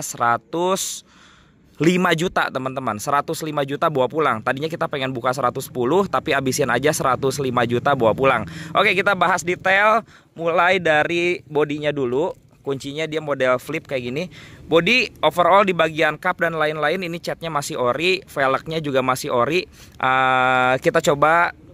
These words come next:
nyalain mesin nanti ya, sambil nanti buka kap mesinnya juga. Sisi sebelah kanan body, teman-teman bisa lihat, hanya di sini ada kotor aja di bagian plastik. Tapi kalau badan utama masih bagus nih. Bling-blingnya masih keluar, metaliknya masih keluar.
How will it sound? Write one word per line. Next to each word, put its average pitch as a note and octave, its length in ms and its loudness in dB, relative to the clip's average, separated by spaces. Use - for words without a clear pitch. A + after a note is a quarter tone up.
nyalain C#3 320 2
mesin C#3 320 -4
nanti D#3 300 -2
ya, F3+ 80 6
sambil C3+ 320 -8
nanti C3 240 -8
buka C#3 240 -2
kap B2+ 160 -4
mesinnya C3 400 -6
juga. B2 400 -2
Sisi E3 240 -4
sebelah E3 320 -2
kanan E3+ 560 0
body, D3+ 280 2
teman-teman D#3+ 380 -2
bisa E3 180 -4
lihat, C#3 320 2
hanya C3 160 -8
di B2+ 80 -8
sini C#3 180 -4
ada C3 140 4
kotor A#2+ 320 0
aja B2 160 0
di C3+ 80 -6
bagian A#2 320 0
plastik. C3+ 480 -2
Tapi E3 160 -4
kalau D3+ 240 4
badan B2 400 2
utama B2+ 560 0
masih B2+ 320 -2
bagus B2+ 320 0
nih. F#2+ 160 -10
Bling-blingnya B2+ 560 0
masih C3+ 240 -4
keluar, A#2+ 560 0
metaliknya B2+ 560 -2
masih B2+ 240 -4
keluar. B2 560 0